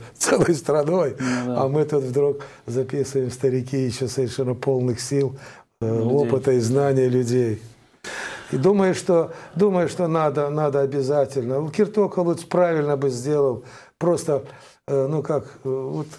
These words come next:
Speaker 1: малейшая совесть. Так вот, пуцин дизать его, Ромай Ромас, с, с, с, с, демиссия. Ну, потому что, ну, нельзя.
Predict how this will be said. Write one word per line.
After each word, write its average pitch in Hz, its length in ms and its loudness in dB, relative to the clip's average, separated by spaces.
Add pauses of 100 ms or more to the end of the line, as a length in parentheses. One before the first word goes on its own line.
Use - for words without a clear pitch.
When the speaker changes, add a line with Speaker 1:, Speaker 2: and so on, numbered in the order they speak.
(300)
Speaker 1:
малейшая 160 640 2
совесть. 139 560 0
Так 165 180 -2
вот, 180 240 -2
пуцин 190 540 0 (140)
дизать 147 480 0
его, 147 140 0
Ромай 151 240 -2
Ромас, 185 420 -2 (440)
с, - 200 -8
с, 202 200 0
с, 156 200 -4
с, 175 140 2
демиссия. 131 840 0 (440)
Ну, 196 80 -2
потому 214 320 2
что, 196 140 0
ну, 208 100 4
нельзя. 165 640 2